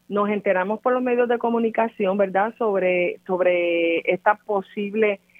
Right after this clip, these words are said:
eh, medida y que el gobernador, ¿verdad? Está, eh, favoreciendo la misma de, de hacer esa enmienda a, a lo que es el permiso. Pero ahora mismo yo quisiera saber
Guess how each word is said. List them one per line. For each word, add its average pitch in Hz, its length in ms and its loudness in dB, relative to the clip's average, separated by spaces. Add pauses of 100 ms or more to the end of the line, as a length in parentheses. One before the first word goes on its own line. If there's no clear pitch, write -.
(200)
eh, 196 220 2
medida 226 760 0 (100)
y 196 140 -6
que 190 140 0
el 185 100 0
gobernador, 180 720 0
¿verdad? 220 520 0
Está, 185 720 -2
eh, 180 800 -2 (240)
favoreciendo 190 800 0
la 226 140 0
misma 233 380 -2
de, 190 480 0
de 175 160 0
hacer 175 360 0
esa 196 480 0
enmienda 190 680 -2 (420)
a, 170 400 0
a - 140 -4
lo 185 100 -2
que 185 100 -8
es 190 60 -2
el 208 100 -2
permiso. 226 520 -2 (240)
Pero 233 180 4
ahora 240 220 0
mismo 311 260 -6
yo 226 200 -4
quisiera 233 560 -2
saber 170 300 -2